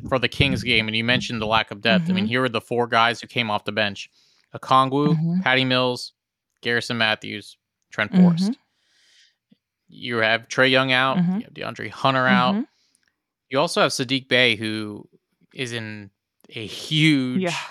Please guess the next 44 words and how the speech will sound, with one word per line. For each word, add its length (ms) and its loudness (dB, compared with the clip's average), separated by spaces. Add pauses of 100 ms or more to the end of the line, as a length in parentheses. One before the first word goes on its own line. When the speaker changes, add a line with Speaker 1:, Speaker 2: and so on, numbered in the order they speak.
(100)
Speaker 1:
massive 640 -4 (200)
shooting 420 -2
Speaker 2:
Slump. 260 -10
Speaker 1:
slump. 40 -20 (480)
And 200 -4
I 40 2
Speaker 2:
Mm-hmm. 80 -2
Speaker 1:
think 160 0
that's 180 -2
an 60 -4
understatement 720 -4 (580)
just 200 -8
based 220 -2
on 120 -4
his 160 -12
statistics. 540 -12 (560)
Speaker 2:
Mm-hmm. 340 -2
Speaker 1:
So 180 2
with 160 0
that, 380 2
I 60 -12
mean, 160 -4
you're 120 0
right. 260 2
They're 160 2
just 220 -10
lacking 640 -2
so 280 -2
much 300 -4
firepower, 760 2
and 140 4
Speaker 2:
Mm-hmm. 20 -
Speaker 1:
your 340 0 (320)
spark 640 2 (640)
hasn't 300 0
been 120 -4
playing 300 2
'cause 160 -2
of 100 -10
concussion 420 -2
protocol. 520 0
Speaker 2:
Mm-hmm. 180 4
Speaker 1:
And 160 0
so 340 -2